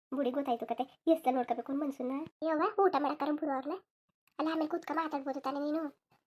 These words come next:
ಊಟ ಮಾಡಕ್ಕೂ ಬಿಡ್ತಾನೆ, ಸುಮ್ಮ ಮಾತಾಡ್ತಾ ಕೂತಿದ್ದಲ್ಲ. ಅವ್ವ, ಊಟ ಮಾಡಿ, ಏನೋ ಬೇಕಾರೆ ಹಾಕಿಸ್ಕೊಳ್ಳಿ. ನಿಮ್ಗ ಗಿರ್ಜಾ, ಆ, ಇನ್ನೊಂದೆರಡು ಮೈಸೂರು ಪಾಕ್ ತಂದು ಹಾಕೊಡು. ಅಲ್ಲ, ನಿನ್ ಮಗ ಮೈಸೂರು ಪಾಕ್ನ ತಂದಿರೋದು? ಹ್ಮ್, ಬೇರೆ ಏನಾರು ಎಲ್ಲ ಆಡ್ಗಿಡು, ಇಲ್ಲ, ಆ, ಜಹಾಂಗೀರು, ಗುಲಾಬ್ ಜಾಮೂನ್ ಏನಾರು ತರ್ಬೇಕು ತಾನೇ? ಯವ್ವ, ಅವ್ನು ಇಲ್ಲಿಗೆ ಹೋಗ್ಲಿಲ್ಲ ಕಣವ್ವ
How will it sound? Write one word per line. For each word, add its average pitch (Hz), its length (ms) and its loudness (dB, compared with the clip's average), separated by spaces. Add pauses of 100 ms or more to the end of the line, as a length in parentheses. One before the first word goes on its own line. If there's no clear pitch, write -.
ಊಟ 320 120 2
ಮಾಡಕ್ಕೂ 285 260 2
ಬಿಡ್ತಾನೆ, 285 440 0
ಸುಮ್ಮ 311 180 2
ಮಾತಾಡ್ತಾ 294 320 -2
ಕೂತಿದ್ದಲ್ಲ. 294 360 -2
ಅವ್ವ, - 560 0
ಊಟ 330 120 8
ಮಾಡಿ, 294 140 4
ಏನೋ - 340 -2
ಬೇಕಾರೆ 277 320 4
ಹಾಕಿಸ್ಕೊಳ್ಳಿ. 302 560 2 (320)
ನಿಮ್ಗ 330 240 8 (680)
ಗಿರ್ಜಾ, 285 400 4 (320)
ಆ, 262 80 4
ಇನ್ನೊಂದೆರಡು 294 340 4
ಮೈಸೂರು 320 180 2
ಪಾಕ್ 285 140 0
ತಂದು 285 120 2
ಹಾಕೊಡು. 285 260 2 (400)
ಅಲ್ಲ, 285 120 4
ನಿನ್ 311 140 6
ಮಗ 294 140 8 (100)
ಮೈಸೂರು 294 240 6
ಪಾಕ್ನ 302 160 4 (100)
ತಂದಿರೋದು? 330 400 4
ಹ್ಮ್, - 800 -2
ಬೇರೆ 294 160 6
ಏನಾರು 294 160 6
ಎಲ್ಲ 320 160 6
ಆಡ್ಗಿಡು, 294 520 4 (220)
ಇಲ್ಲ, 285 120 4 (540)
ಆ, 247 180 6
ಜಹಾಂಗೀರು, 277 600 4
ಗುಲಾಬ್ 277 240 6
ಜಾಮೂನ್ 285 180 4
ಏನಾರು 277 160 0
ತರ್ಬೇಕು 269 280 2
ತಾನೇ? 302 160 8
ಯವ್ವ, 311 520 0
ಅವ್ನು 339 260 6
ಇಲ್ಲಿಗೆ 320 200 4
ಹೋಗ್ಲಿಲ್ಲ 302 260 2
ಕಣವ್ವ 330 440 -2